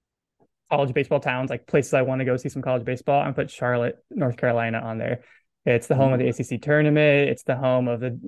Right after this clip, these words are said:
Speaker 1: the, uh, a lot of, like, fun little midweek games. I mean, you get, uh, obviously a few North Carolina schools that are, that are playing there in Charlotte. So I,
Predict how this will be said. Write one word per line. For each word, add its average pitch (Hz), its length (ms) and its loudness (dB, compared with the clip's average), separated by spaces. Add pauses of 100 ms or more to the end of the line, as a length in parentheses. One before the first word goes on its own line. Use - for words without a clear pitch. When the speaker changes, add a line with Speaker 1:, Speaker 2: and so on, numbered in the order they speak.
(120)
Speaker 1:
the, 123 440 2 (300)
uh, 123 180 4
a 151 60 4
lot 139 240 6
of, 156 120 6
like, 135 160 2
fun 147 300 0
little 139 160 0
midweek 143 420 -2
games. 143 720 0
I 127 40 -8
mean, 120 140 -8
you 117 100 -8
get, - 360 -4
uh, 127 120 -10
obviously 127 380 0
a 127 60 0
few 131 160 -4
North 131 380 -4
Carolina 127 280 -4
schools 131 380 0
that 131 140 2
are, 127 200 -2 (400)
that 113 140 -4
are 117 80 -4
playing 139 380 2
there 143 180 4
in 151 240 2
Charlotte. 147 580 2
So 127 540 -2
I, 117 220 -2